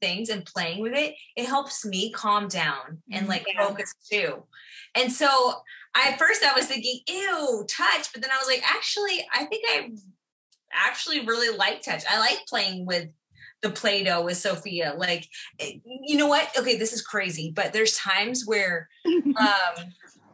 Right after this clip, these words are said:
Speaker 1: I'm playing with Sophia. Okay. And now if you're a parent, I think that most ninety percent of parents would understand this. You know, if you have to have intentional playtime, it's not always like,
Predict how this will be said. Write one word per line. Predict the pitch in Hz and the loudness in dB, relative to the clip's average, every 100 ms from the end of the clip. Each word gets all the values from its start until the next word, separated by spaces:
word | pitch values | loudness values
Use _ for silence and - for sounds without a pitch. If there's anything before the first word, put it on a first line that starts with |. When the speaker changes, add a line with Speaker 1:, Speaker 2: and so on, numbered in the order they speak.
| - - - | -20 -12 0
Speaker 1:
I'm | 220 226 | 0 0
playing | - 233 233 262 294 | 0 2 4 4 2
with | 302 | 2
Sophia. | 302 - 196 170 165 | 2 0 -2 0 0
Okay. | 220 185 170 160 | 0 0 2 0
And | 196 | 0
now | 190 185 | 0 0
if | 190 | 0
you're | 233 247 | 0 0
a | |
parent, | - 233 202 185 - | 0 0 0 0 -4
I | 190 | -6
think | - 214 - | -2 -2 0
that | 185 190 | -2 -2
most | 202 240 262 - - - - _ _ - | -4 2 2 2 -2 -4 -8 _ _ -12
ninety | 220 285 349 392 359 277 254 - - | -6 2 4 4 2 0 -2 -4 -8
percent | 226 - 220 | -6 -2 -2
of | - | 0
parents | 214 185 175 - | -2 0 -2 -8
would | - | -8
understand | 185 185 - 165 156 | -4 -2 -2 -2 -2
this. | - - - - - - - - - _ _ _ - | -2 -4 -6 -18 -16 -16 -18 -20 -20 _ _ _ -4
You | 240 | 2
know, | 233 220 | 4 4
if | 226 | 4
you | 247 | 2
have | - | 2
to | 277 | 2
have | 240 | 2
intentional | 220 180 220 214 - 208 | 0 -2 0 2 0 -2
playtime, | 180 185 180 175 170 165 - | -6 -6 -4 -2 -2 -2 -4
it's | 302 480 | 0 2
not | 571 571 294 | 4 6 4
always | 269 233 220 214 | 6 6 4 4
like, | 190 170 | 2 2